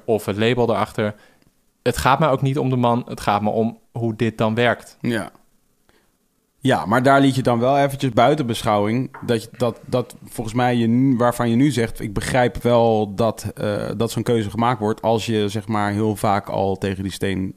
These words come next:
Speaker 2: gestoten hebt.
Speaker 1: Maar dat hebben zij niet.
Speaker 2: Jawel, natuurlijk wel.
Speaker 1: Nee,
Speaker 2: Ze
Speaker 1: want
Speaker 2: hebben een
Speaker 1: zij
Speaker 2: heleboel interviews gedaan.
Speaker 1: Nee, zij hebben over dit hele gebeuren, heel expliciet, maar één interview gegeven.
Speaker 2: Nee, nee, nee, maar ze hebben heel veel interviews gedaan over hun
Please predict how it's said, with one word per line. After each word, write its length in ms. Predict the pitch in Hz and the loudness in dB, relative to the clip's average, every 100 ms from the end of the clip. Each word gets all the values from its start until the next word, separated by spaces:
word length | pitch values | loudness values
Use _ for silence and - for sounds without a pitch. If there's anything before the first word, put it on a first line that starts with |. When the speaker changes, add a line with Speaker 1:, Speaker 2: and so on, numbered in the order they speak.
| - | -14
Speaker 2:
gestoten 540 | - 113 110 92 82 - | -8 -4 -2 -4 -10 -8
hebt. 360 | 82 - - - _ _ _ | -8 -8 -12 -20 _ _ _
Speaker 1:
Maar 100 | 110 | -6
dat 100 | 107 | -2
hebben 200 | 110 107 | -2 -2
zij 160 | 101 | -2
niet. 340 | 95 92 - _ _ _ _ _ _ _ _ | -4 -6 -14 _ _ _ _ _ _ _ _
Speaker 2:
Jawel, 220 | 165 131 | -2 -2
natuurlijk 280 | 175 233 208 | -2 -4 -4
wel. 60 | 78 | -8
Speaker 1:
Nee, 100 | - | -10
Speaker 2:
Ze 120 | _ | _
Speaker 1:
want 140 | 143 | -4
Speaker 2:
hebben 180 | 107 190 | 0 4
een 60 | - | 6
Speaker 1:
zij 80 | 214 | 6
Speaker 2:
heleboel 200 | 220 185 | 4 4
interviews 320 | 175 - 156 | 2 0 -2
gedaan. 480 | - 139 160 110 160 - | 0 0 2 0 -4 -6
Speaker 1:
Nee, 120 | - | -4
zij 160 | 107 123 | 2 2
hebben 200 | 110 117 | 4 4
over 380 | 120 117 110 110 - | 2 2 0 0 -2
dit 160 | 113 104 | -6 0
hele 340 | 107 101 95 | 0 2 -2
gebeuren, 500 | - 101 101 113 127 | -2 0 2 2 0
heel 200 | 123 117 | 2 0
expliciet, 440 | 113 - - 117 | 0 -4 -4 -2
maar 140 | 113 107 | 0 2
één 200 | 123 127 | 2 2
interview 340 | 135 120 104 | 0 -2 -4
gegeven. 160 | 87 117 139 | -2 0 2
Speaker 2:
Nee, 80 | |
nee, 80 | 165 | 2
nee, 180 | 160 135 | 2 0
maar 120 | 117 | -2
ze 80 | 110 | -2
hebben 220 | 139 143 | 0 0
heel 200 | 123 160 | 2 0
veel 160 | 135 139 | 0 0
interviews 460 | 143 131 117 127 | 0 -2 -2 -4
gedaan 400 | - 107 135 139 | -2 -2 0 0
over 340 | - 135 123 113 | 2 0 2 0
hun 320 | 113 104 98 | 0 -2 -4